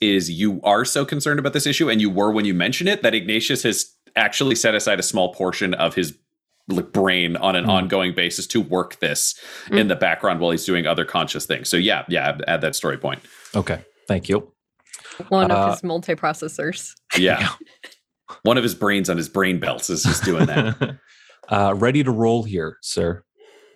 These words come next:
Speaker 1: Yeah. Uh, let's add, I would say two. Actually, I will add two boosts because I think you are in the rare situation where Ignatius would instinctively have known that Jacinta's big push could be a factor,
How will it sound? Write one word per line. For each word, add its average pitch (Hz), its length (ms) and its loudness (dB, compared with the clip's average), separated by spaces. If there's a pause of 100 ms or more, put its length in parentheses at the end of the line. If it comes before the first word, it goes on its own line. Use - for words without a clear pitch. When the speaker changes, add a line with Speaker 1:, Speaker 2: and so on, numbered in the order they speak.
(120)
Speaker 1:
Yeah. 151 400 2
Uh, 143 280 4
let's 214 220 2
add, 196 400 0 (400)
I 143 80 4
would 147 140 0
say 135 420 2
two. 160 720 4 (460)
Actually, 117 220 2
I - 20 4
will 127 200 2
add 127 200 0
two 123 180 0
boosts 110 340 0
because 104 280 -2
I 98 60 2
think 104 300 -2
you 98 520 0
are 98 180 4
in 98 140 -2
the 95 100 0
rare 101 180 0
situation 104 600 -2
where 90 520 0 (420)
Ignatius 107 560 0
would 113 120 0
instinctively 107 640 0
have 90 140 0
known 87 460 0 (100)
that 87 420 0
Jacinta's 92 520 -2
big 82 260 -2
push - 460 -2 (500)
could 92 240 2
be 90 140 2
a 85 60 0
factor, 135 600 -2